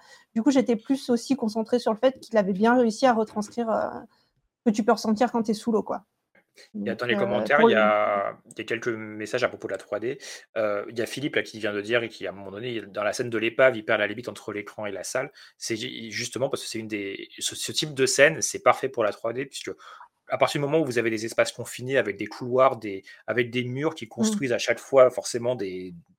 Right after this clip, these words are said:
Speaker 2: des,
Speaker 1: Ouais, des
Speaker 2: enfin,
Speaker 1: espèces de
Speaker 2: l-,
Speaker 1: tunnels avec
Speaker 2: l'espace,
Speaker 1: de la
Speaker 2: l'espace en
Speaker 1: profondeur,
Speaker 2: trois
Speaker 1: ouais.
Speaker 2: dimensions,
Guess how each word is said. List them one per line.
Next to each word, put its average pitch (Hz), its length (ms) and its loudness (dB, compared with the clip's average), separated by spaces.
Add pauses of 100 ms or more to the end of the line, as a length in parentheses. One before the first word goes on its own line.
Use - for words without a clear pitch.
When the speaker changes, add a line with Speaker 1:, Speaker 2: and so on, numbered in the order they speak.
(140)
Speaker 2:
des, 180 180 -10
Speaker 1:
Ouais, 220 100 0
des 202 120 4
Speaker 2:
enfin, 208 80 4
Speaker 1:
espèces 208 220 2
de 220 80 4
Speaker 2:
l-, 208 80 -2
Speaker 1:
tunnels 233 400 6
avec - 0 -
Speaker 2:
l'espace, 214 240 8
Speaker 1:
de 202 80 0
la 190 100 2
Speaker 2:
l'espace 139 340 6
en 214 40 2
Speaker 1:
profondeur, 220 200 4
Speaker 2:
trois 127 100 6
Speaker 1:
ouais. - 80 0
Speaker 2:
dimensions, 120 400 -2